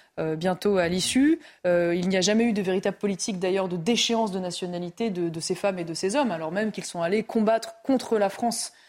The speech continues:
euh, et, et que donc, de ce point de vue-là, ils n'ont absolument plus rien,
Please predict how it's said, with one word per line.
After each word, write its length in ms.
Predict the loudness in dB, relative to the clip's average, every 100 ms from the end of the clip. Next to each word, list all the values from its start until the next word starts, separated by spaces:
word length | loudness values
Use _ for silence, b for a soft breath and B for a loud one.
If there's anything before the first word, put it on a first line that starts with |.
| b b -6
euh, 220 | -4 -2
et, 240 | -4 -4 -6
et 40 |
que 120 | -6
donc, 200 | -6 -6
de 80 | -6
ce 80 | -4
point 140 | -4
de 60 | -4
vue-là, 260 | 0 0
ils 160 | 2 -2
n'ont 140 | -4 -6
absolument 500 | -6 -2 -2 0 -4
plus 220 | -4 -4
rien, 360 | -2 0 -2